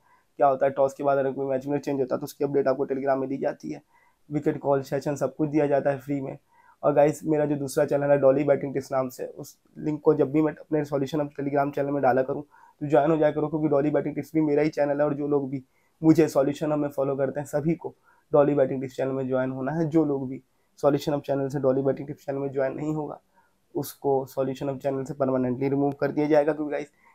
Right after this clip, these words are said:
कई बार ऐसा होगा सॉल्यूशन Hub में प्रेडिक्शन ना आके सीधा आपको डॉली बैटिंग टिप्स चैनल में दे दी जाएगी। तो गाइस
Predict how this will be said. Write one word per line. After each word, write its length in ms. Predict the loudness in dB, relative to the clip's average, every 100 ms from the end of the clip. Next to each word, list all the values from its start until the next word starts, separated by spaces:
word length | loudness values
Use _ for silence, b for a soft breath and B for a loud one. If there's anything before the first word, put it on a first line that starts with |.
| _
कई 120 | -2
बार 180 | 2 4
ऐसा 220 | 2 0
होगा 140 | -2 -4
सॉल्यूशन 360 | -4 -6 -6 -6
Hub 80 |
में 140 | -6 -4
प्रेडिक्शन 600 | -6 -6 -4 -4 -4 -6 _ _ _ _ _ _ _ 6
ना 120 | 8
आके 320 | 10 8 2
सीधा 300 | -4 -4 2
आपको 240 | 2 2 2
डॉली 260 | 4 4
बैटिंग 280 | 4 0 -2
टिप्स 200 | -6 -6
चैनल 160 | -8 -4
में 200 | -2 2
दे 140 | 4
दी 140 | 4 2
जाएगी। 340 | 0 0 -2
तो 100 | -4
गाइस 260 | -2 -2